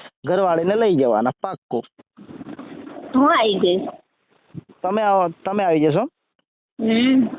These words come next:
Speaker 1: એવું છે. મારા પંદર, પંદર છોકરાનો હું ખાવાનું પૂરું કરવા.
Speaker 2: હમ. હું બનાવીને ખવડાવીશ ને, આટલો બધો લવ કરું પછી મારા દીકુને ના ખવડાવું તો કોને ખવડાવીશ?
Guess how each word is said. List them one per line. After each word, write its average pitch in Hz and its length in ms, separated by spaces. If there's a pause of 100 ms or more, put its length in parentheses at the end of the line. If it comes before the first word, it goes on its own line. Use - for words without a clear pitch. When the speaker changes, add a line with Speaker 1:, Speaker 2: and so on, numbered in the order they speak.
(320)
Speaker 1:
એવું 160 220
છે. 139 60
મારા 165 220
પંદર, 151 540 (120)
પંદર 170 220
છોકરાનો 165 460
હું 160 460 (480)
ખાવાનું 165 320
પૂરું 151 220
કરવા. 131 260 (1040)
Speaker 2:
હમ. 262 200 (460)
હું 240 180
બનાવીને 240 400
ખવડાવીશ 277 500
ને, 240 100
આટલો 233 260
બધો 262 200
લવ 240 240
કરું 247 240
પછી 254 400 (300)
મારા 226 160
દીકુને 220 380
ના 247 120
ખવડાવું 247 420
તો 247 140
કોને 269 320
ખવડાવીશ? 196 380